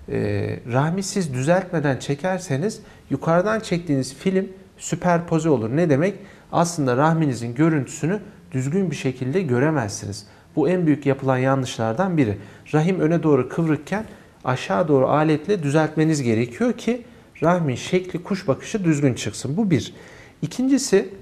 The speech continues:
içeriye verdiğiniz sıvı eğer hızlı bir şekilde enjekte ederseniz vücut bir anda kendini kapatır. Yani sizin de vücudunuza bir darbe aldığınızda hemen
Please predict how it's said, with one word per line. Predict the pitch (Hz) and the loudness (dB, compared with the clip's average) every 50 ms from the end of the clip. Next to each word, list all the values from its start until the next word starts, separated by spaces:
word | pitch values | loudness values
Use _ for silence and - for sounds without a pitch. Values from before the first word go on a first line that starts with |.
| - - - - - - - - - - - - _ _ - - | -20 -20 -20 -20 -20 -20 -20 -20 -20 -20 -20 -20 _ _ -6 -4
içeriye | - - - - 170 170 208 262 285 269 | -4 -2 0 0 0 2 2 2 4 6
verdiğiniz | 240 202 180 175 147 139 143 139 135 123 | 8 8 8 6 6 4 4 4 2 0
sıvı | - - - - - 180 190 170 143 - - - - - - - - _ _ _ - - - _ _ _ - - - - _ - | -2 -6 -4 -2 0 2 4 4 4 4 0 -4 -14 -20 -20 -20 -20 _ _ _ -20 -20 -20 _ _ _ -20 -20 -20 -12 _ 0
eğer | 131 131 135 156 165 156 | 2 6 6 6 6 4
hızlı | 120 113 131 123 135 160 202 | 2 0 0 2 2 2 2
bir | 226 | 2
şekilde | 180 - 170 - - 139 123 117 - - | 2 0 0 2 2 0 2 4 4 4
enjekte | 127 127 131 135 143 139 143 143 135 127 | 4 4 4 4 2 2 2 0 0 0
ederseniz | 127 127 160 170 170 165 - - 117 120 160 208 - - - - - - _ - | 2 2 2 2 2 0 -4 -6 -6 -4 -4 -6 -6 -10 -16 -20 -20 -16 _ -4
vücut | 160 185 190 196 190 - - | -2 -2 -2 -2 -4 0 2
bir | 208 | 2
anda | 190 160 139 143 147 147 | 2 4 2 2 0 0
kendini | - 165 165 151 127 127 147 170 | 0 0 0 0 0 0 -2 -2
kapatır. | - - 139 - - - - - 95 - - - - - - - - - - - _ - | -2 -2 -2 0 -2 -4 -4 -6 -12 -12 -14 -20 -20 -20 -20 -20 -20 -20 -20 -20 _ -2
Yani | 120 120 120 123 123 117 117 - - - - | 0 0 2 2 0 -2 -4 -6 -12 -20 -20
sizin | - - - 147 147 170 180 180 | -18 -10 -4 -2 0 0 4 4
de | 156 127 | 4 4
vücudunuza | 123 123 127 143 139 131 139 139 139 143 135 | 4 4 4 4 4 4 2 2 2 2 2
bir | 131 117 110 | 2 2 4
darbe | 131 135 135 135 143 151 | 6 6 6 6 4 4
aldığınızda | 143 131 117 110 113 113 117 117 135 151 | 4 2 2 0 -2 -4 -4 -4 -4 -2
hemen | 151 170 175 175 175 175 | 0 0 0 0 0 -2